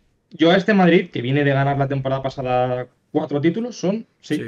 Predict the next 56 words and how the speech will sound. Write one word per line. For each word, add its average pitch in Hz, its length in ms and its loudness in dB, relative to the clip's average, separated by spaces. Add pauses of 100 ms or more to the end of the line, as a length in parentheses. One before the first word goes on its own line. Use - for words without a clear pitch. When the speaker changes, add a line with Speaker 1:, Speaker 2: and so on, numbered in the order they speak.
Speaker 1:
si 123 120 -8
no 120 120 -6
contamos 127 380 -6
de 123 320 -4 (240)
cuatro 160 260 -2
títulos, 190 400 2 (180)
yo 143 140 -2
es 135 60 -4
que 165 80 0
al 185 60 6
Madrid 160 200 6
lo, 220 200 0
lo 139 140 2
sigo 143 260 0
viendo 139 580 2 (720)
justito 156 400 0
en 151 80 0
el 147 120 0
día 135 160 0
a 151 40 0
día, 202 180 0
me 131 80 -2
refiero. 127 260 -6
Yo 127 120 -2
creo 160 120 -2
que 180 60 -2
el 185 60 0
Madrid 151 220 -2
para 190 180 -6
ganar 135 300 -2
el 151 100 0
día 151 120 2
a - 20 2
día 170 220 2
tiene 226 240 -2
que 156 80 -2
seguir 139 260 -4
haciendo 135 420 -6
muy 139 200 -2
bien 123 140 -2
las 110 160 -6
cosas. - 300 -8
No 139 180 0
le 175 100 4
da 170 160 2
para 175 180 0
ganar 165 220 -2
sobrado 170 460 -4
contra 151 440 -4
nadie. 160 320 -6 (540)
Y - 80 -6
esa 139 80 -2
es - 80 -10
una 208 160 -2
realidad 165 400 0
que, - 220 -6